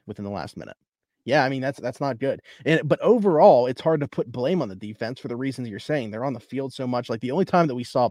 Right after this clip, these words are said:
balance between the offense and defense was that game against Cincinnati. And T J talked about it, like,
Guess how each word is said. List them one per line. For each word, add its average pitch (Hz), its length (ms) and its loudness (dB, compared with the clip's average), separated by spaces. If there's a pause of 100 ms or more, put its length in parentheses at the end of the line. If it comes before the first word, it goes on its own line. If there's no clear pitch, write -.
balance 107 440 0
between - 260 -12
the 113 120 -6
offense 113 260 -8
and 117 100 -12
defense 107 400 -10 (340)
was 113 140 -6
that 117 100 -4
game 117 160 -4
against 110 240 -6
Cincinnati. 113 640 -4
And 107 140 -14
T 135 160 -6
J 123 140 -6
talked 139 320 0
about 104 220 -4
it, - 80 -14
like, 95 200 -10